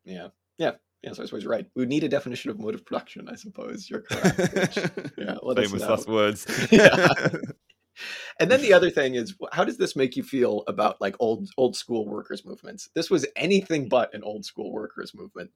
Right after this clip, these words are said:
Speaker 1: that eventually took power, right? This was, like, communist ideology fused with millenarian peasant rebellions, right? But, like, how does this make you feel about, like, the kind of ec-, economistic,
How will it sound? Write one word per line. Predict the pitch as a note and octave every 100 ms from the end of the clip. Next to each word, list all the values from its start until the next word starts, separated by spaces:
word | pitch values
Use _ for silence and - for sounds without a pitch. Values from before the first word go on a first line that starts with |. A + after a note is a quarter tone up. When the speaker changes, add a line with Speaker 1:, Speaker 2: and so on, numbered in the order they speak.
| -
Speaker 1:
that | F#2 F2+ G#2
eventually | G2+ G#2 - G2+
took | - A2
power, | - G2 -
right? | - G2 G2+
This | A2+ -
was, | A2 -
like, | G2 G2 - _ _ _ _
communist | C#3 C3+ B2 A#2+
ideology | C3+ A2+ A#2 A2+ G#2+ A2
fused | G#2+ - A#2 G#2 A#2+
with | G#2 _
millenarian | C3+ A#2 A2+ A2+ G#2+ G#2+ -
peasant | - C3 B2 -
rebellions, | - G2 - - - - F3 F3+
right? | - G#2+ - -
But, | A2+ -
like, | A#2 G#2+ - _ _ _ _ _ _ -
how | D#3+
does | G3+ F3+
this | -
make | D#3+
you | C#3+
feel | C3 C#3+ A#2+
about, | G#2+ -
like, | A2
the | A#2+
kind | C3 B2
of |
ec-, | A#2+ B2 - -
economistic, | A#2+ - C#3 B2 A#2+ - A2+ G#2 -